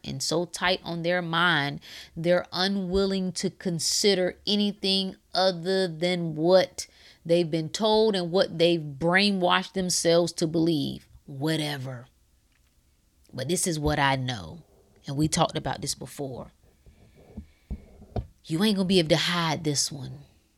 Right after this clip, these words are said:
Sorry, not sorry. You can try to cover it up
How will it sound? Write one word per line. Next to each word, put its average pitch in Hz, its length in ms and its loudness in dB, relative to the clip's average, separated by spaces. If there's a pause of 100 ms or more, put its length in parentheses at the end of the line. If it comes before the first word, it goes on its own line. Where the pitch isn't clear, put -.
(1400)
Sorry, 151 720 2
not 147 300 -4
sorry. 123 600 -4 (840)
You 196 140 2
can 202 140 2
try 202 280 8
to 202 80 6
cover 196 420 4
it 190 80 6
up 196 380 6